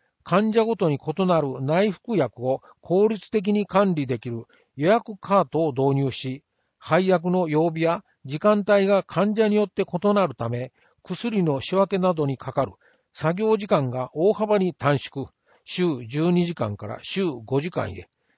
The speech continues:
でき、誤薬のリスクも減少させることができました。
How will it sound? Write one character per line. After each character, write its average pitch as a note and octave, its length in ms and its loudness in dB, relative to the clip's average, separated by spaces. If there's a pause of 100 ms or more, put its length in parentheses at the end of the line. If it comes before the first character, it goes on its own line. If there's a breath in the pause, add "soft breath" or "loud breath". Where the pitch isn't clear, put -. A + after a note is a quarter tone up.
(140)
で D3 220 0
き、 D3+ 340 -8 (440)
誤 E3 180 2
薬 G#3+ 260 0
の G#3 260 0 (380)
リ G3 140 -2
ス - 100 -10
ク C3+ 120 -6
も C3 200 -2 (160)
減 F3+ 240 0
少 F3 220 -2
さ D#3 140 -2
せ E3+ 100 -4
る D#3 100 -2
こ E3+ 120 -10
と B3+ 100 -2
が F3 160 0
で A#2 160 -4
き C3 80 -4
ま B2 100 0
し - 80 -6
た。 - 160 -14